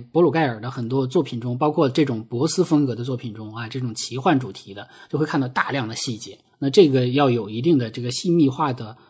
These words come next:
功底才能画得好。另外还有一个画家啊，叫做帕提尼尔，他呢是受丢勒赞赏的一位画家。那么他的作品呢也影响了博鲁盖尔，但是他也是，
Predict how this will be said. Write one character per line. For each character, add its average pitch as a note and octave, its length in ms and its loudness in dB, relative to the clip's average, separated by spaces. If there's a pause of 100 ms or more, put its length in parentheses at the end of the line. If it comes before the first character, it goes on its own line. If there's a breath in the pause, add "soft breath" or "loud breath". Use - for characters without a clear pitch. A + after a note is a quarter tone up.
功 A#3 180 10
底 D3 240 0
才 - 200 -8
能 A#2+ 140 -4
画 B2+ 160 -4
得 A#2 80 -10
好。 - 300 -14 (440)
另 G#3 100 8
外 A3 80 10
还 G3+ 160 10
有 B3+ 40 12
一 F3+ 80 10
个 B2 80 4
画 B2+ 160 2
家 A2+ 280 -6 (100)
啊， A#2 220 -6
叫 C#3+ 160 -2
做 B2+ 100 -2
帕 - 180 -2
提 F#3+ 120 2
尼 C3 240 4
尔， C#3 200 -6 (320 soft breath)
他 F3 220 6
呢 D#3 140 6
是 B2+ 240 -2
受 C#3 260 0
丢 G#3+ 260 6
勒 C3+ 280 6
赞 D3 240 4
赏 G#2+ 240 -6
的 G#2 80 -12
一 G#2+ 80 -12
位 A2 100 -14
画 A2+ 180 -10
家。 - 240 -16 (460 soft breath)
那 D#3+ 100 2
么 C#3+ 300 4 (100)
他 G3 380 6
的 F3 220 4
作 D3 200 4
品 B2 240 -6
呢 A2+ 120 -10
也 A#2 220 -4
影 A2 200 -4
响 D3 160 -6
了 A2 80 -14
博 A#2 140 -10
鲁 A2+ 80 -6
盖 A2+ 140 -10
尔， - 220 -20
但 D#3+ 200 4
是 D#3 80 4
他 F#3 220 2
也 C3 180 2
是， A2+ 360 -8